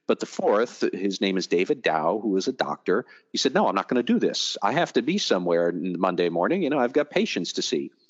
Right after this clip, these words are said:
So they called airport security, who roughed him up and dragged him off, and that was in social media, and that goes all over the internet.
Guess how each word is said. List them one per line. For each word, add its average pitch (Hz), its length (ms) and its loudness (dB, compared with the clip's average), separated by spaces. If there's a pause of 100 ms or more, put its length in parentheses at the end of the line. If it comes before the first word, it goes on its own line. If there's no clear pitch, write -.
(340)
So 110 440 2
they 117 180 4
called 120 380 2
airport 131 380 2
security, 151 460 2
who 90 340 2
roughed 101 320 0
him 101 100 2
up 131 200 0
and 92 160 0
dragged 92 300 2
him 104 100 2
off, 139 420 0
and 90 400 2
that 80 240 -4
was 85 200 0
in 101 100 -2
social 92 400 -2
media, 98 440 2
and 82 140 -2
that - 240 -4
goes 101 360 2 (440)
all 107 240 4
over 120 160 2
the 131 160 4
internet. 156 400 -2